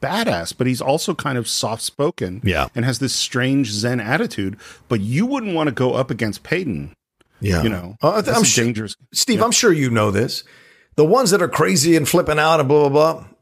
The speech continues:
Speaker 2: those aren't the really dangerous ones. The dangerous ones are the quiet ones
Speaker 1: Right.
Speaker 2: who are just, when everyone else is freaking out, they're really quiet. That's the one you, ones you gotta be afraid of, right? I mean, look,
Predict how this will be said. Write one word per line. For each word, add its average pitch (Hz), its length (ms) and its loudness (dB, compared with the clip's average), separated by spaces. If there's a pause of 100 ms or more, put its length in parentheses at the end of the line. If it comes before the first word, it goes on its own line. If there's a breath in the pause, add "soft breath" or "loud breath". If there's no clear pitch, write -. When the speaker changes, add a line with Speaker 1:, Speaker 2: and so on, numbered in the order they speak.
Speaker 2:
those 240 160 0
aren't 247 160 4
the - 80 2
really 135 440 2
dangerous 98 480 -2
ones. - 260 -12
The 127 120 0
dangerous 185 420 2
ones 110 460 0
are 107 80 2
the 92 80 -4
quiet 82 360 0
ones - 360 -12 (160 soft breath)
Speaker 1:
Right. 110 240 -4
Speaker 2:
who 127 120 2
are 117 100 6
just, 135 340 2
when 127 160 4
everyone 156 240 4
else 131 140 4
is 110 60 0
freaking 131 360 2
out, 110 240 -2
they're 113 140 4
really 123 240 4
quiet. 139 420 2 (320 soft breath)
That's 123 360 0
the 135 100 0
one 117 160 2
you, 101 80 0 (180)
ones 110 260 2
you 107 60 0
gotta 98 220 2
be 90 160 -4
afraid 82 340 -4
of, 50 320 -10
right? 92 340 -4
I 104 60 -6
mean, 113 140 2
look, 131 180 2